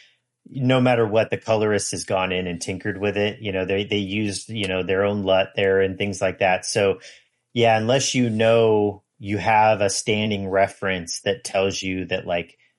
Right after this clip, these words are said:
this should look exactly like this, and then you were trying to eyeball it, you know? Um, but no, that, that, that's usually not a good way to go is, you know, now I usually tell, like, you know, I'll have clients that'll be like, "Hey,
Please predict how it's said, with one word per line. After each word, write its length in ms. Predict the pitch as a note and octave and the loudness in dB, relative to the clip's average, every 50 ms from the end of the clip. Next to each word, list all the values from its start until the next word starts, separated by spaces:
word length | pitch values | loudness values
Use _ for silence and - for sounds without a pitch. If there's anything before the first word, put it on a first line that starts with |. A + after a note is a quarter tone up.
| _ _ _ - | _ _ _ -10
this 240 | G2+ F#2 A#2+ A#2+ A#2+ | -2 0 0 2 2
should 240 | - - A2 F#2+ | 0 -2 -2 -2
look 240 | G2 G#2 G2+ G2 - | 0 0 0 0 -2
exactly 540 | G#2+ F2+ F2+ F2 G2 F#2 G2 - - G#2 G2 | -6 -6 -4 0 0 0 0 0 -2 -2 0
like 200 | F#2 F#2 F#2+ E2+ | 0 0 0 -2
this, 500 | F#2+ F2+ F#2 F#2 F#2+ G2 G2 - - - | -4 -2 0 2 2 2 2 0 -2 -6
and 160 | F#2+ F2+ E2+ | -6 -4 -4
then 160 | F2+ F2+ F#2 | -6 -6 -6
you 160 | F#2 F#2 F#2 F2+ | -6 -6 -6 -8
were 300 | F2 F2 E2+ F2 F2 - | -8 -8 -8 -10 -12 -12
trying 440 | - - - G2+ F2 F#2 G2 G#2+ A2 | -12 -10 -6 -4 -4 -2 -2 -2 0
to 120 | G2 F2 E2+ | 0 0 2
eyeball 540 | G#2 A2 A#2 A#2+ A#2 A#2+ A#2+ A#2+ A#2+ B2 | 2 2 2 2 2 2 2 2 2 2
it, 220 | C3 B2+ A#2 - _ _ | 2 0 -2 -4 _ _
you 180 | - B2 A2+ A2+ | -8 -6 -4 -2
know? 360 | A2+ A#2 A#2+ A#2+ A#2+ A#2+ A#2+ _ _ _ _ - - - - - | 0 0 2 0 0 -2 -4 _ _ _ _ -18 -18 -16 -10 -6
Um, 360 | A2 G2 F#2 F2+ F2+ F2 E2+ - | -2 -2 0 -2 -2 -4 -6 -4
but 160 | G2 F2+ - - _ _ _ _ - | -4 -6 -6 -6 _ _ _ _ -12
no, 360 | G2 F#2 F2 F2 E2+ E2+ E2+ E2+ - | -6 -4 -2 0 0 0 -2 -2 0
that, 280 | G2 G2 F#2 - - | 0 0 0 -2 -2
that, 240 | - G2 G2 F#2 - - | 0 0 0 0 -2 -2
that's 260 | G#2+ G#2 G#2 - - | -2 -2 -2 -2 -4
usually 360 | A#2+ A#2 A2 A2 A2+ A2 G#2+ G2+ | -4 -4 -2 -2 -2 0 0 0
not 180 | G2 G2 G2 | 0 0 0
a 40 | F#2+ | 0
good 240 | E2+ G2+ G2+ F2 F2+ | -2 -2 -4 -2 -2
way 120 | G2 F#2+ | -2 -2
to 100 | F2+ F#2 | -2 -2
go 300 | E2 G2 F#2+ F#2+ F#2+ F#2 | -2 0 0 0 2 0
is, 260 | F#2 F2+ E2+ - - - | -2 -4 -4 -8 -10 -6
you 120 | - A#2+ A2 | -4 -2 -2
know, 160 | G#2 G2+ - - - - - - _ - | -2 -2 -4 -6 -14 -20 -20 -18 _ -2
now 420 | C3+ C3+ C3+ C3 B2 A#2+ B2+ B2 - | 0 2 2 4 2 2 0 -2 0
I 160 | A#2+ B2 B2+ | 2 2 4
usually 500 | C3+ C3+ C3 C3 C#3 C3+ B2 C3 C3+ B2+ | 4 4 2 2 2 0 0 0 -2 -2
tell, 240 | A#2+ - C3 A#2+ A#2 | 0 2 2 2 4
like, 240 | A2+ G#2+ G#2 G2+ - - | 4 4 2 2 -2 -10
you 180 | - A#2+ A2+ | -8 -6 -2
know, 80 | G2+ G2+ | 0 2
I'll 160 | G#2 A2 A#2 | 2 2 2
have 240 | A#2 A#2+ A2 G#2+ - | 4 2 0 0 -2
clients 520 | - B2 A#2 A2+ A2+ A2+ A2 G#2+ G2 - | -2 -2 0 0 0 0 -2 -4 -4 -4
that'll 280 | - G#2+ G2 G2+ G2 F2 | -6 -4 -2 -2 -4 -2
be 160 | G#2 G#2 G2+ | -2 -2 0
like, 260 | G2 G2 F#2+ F#2+ F#2 | 2 2 2 2 0
"Hey, 480 | - - C3 C3+ C3 B2+ B2 A#2 A2+ - | -2 -2 0 2 2 4 2 2 0 -4